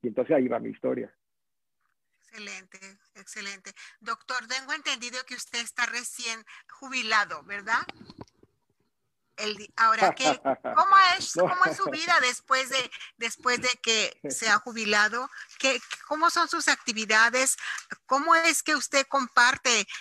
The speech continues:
Speaker 2: este, este proyecto al que usted, eh, pues, tuvo esa decisión y,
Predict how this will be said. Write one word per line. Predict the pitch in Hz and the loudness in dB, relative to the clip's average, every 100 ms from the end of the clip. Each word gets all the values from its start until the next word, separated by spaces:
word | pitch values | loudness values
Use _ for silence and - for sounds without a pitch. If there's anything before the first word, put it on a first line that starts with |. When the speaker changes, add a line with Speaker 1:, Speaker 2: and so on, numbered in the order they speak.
| - - | -8 -4
Speaker 2:
este, | 220 - - 226 208 | -2 -2 2 2 2
este | 214 - 226 214 - | -2 -2 -4 -4 -2
proyecto | 214 202 208 208 _ - 214 | -2 -2 -4 -6 _ -2 2
al | 214 202 196 | 4 2 0
que | 196 | -6
usted, | 196 - 220 214 - - - - | -8 -4 0 0 -4 -16 -16 -6
eh, | 202 202 190 _ _ | 0 0 0 _ _
pues, | 214 196 - | -2 -2 -4
tuvo | 233 226 | -2 2
esa | 220 220 220 | 4 4 2
decisión | 208 202 196 - 214 202 202 208 202 | 2 0 -2 -4 -2 -4 -2 -4 -6
y, | 180 | -12